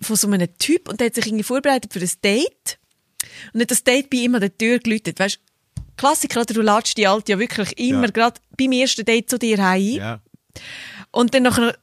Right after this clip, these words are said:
Speaker 1: hockt sie
Speaker 2: Oh
Speaker 1: so dort
Speaker 2: Gott.
Speaker 1: und sagt, „Darf ich dir ein, was Kleines zum Kaffee anbieten?“ Und sie so, „Ja, gerne.“ Und dann säckelt er in die Küche, merkt so, „Shit, nichts rum. Ah, Duplo, geil.“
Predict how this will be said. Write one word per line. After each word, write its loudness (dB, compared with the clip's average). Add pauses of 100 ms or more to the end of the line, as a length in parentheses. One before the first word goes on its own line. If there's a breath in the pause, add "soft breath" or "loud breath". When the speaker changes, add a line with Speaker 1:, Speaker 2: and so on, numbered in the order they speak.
Speaker 1:
hockt -2
sie 2
Speaker 2:
Oh 0
Speaker 1:
so 0
dort -2
Speaker 2:
Gott. 2
Speaker 1:
und 0
sagt, 0
„Darf -4
ich -6
dir 4
ein, 0 (160)
was -4
Kleines 0
zum -2
Kaffee -2
anbieten?“ -2 (440 loud breath)
Und 2
sie 2
so, 2 (200)
„Ja, -2 (180)
gerne.“ 2
Und 0
dann 2
säckelt -2
er -4
in -6
die -10
Küche, 0
merkt -2
so, -6
„Shit, 0
nichts -2
rum. 0
Ah, -2
Duplo, -4
geil.“ -2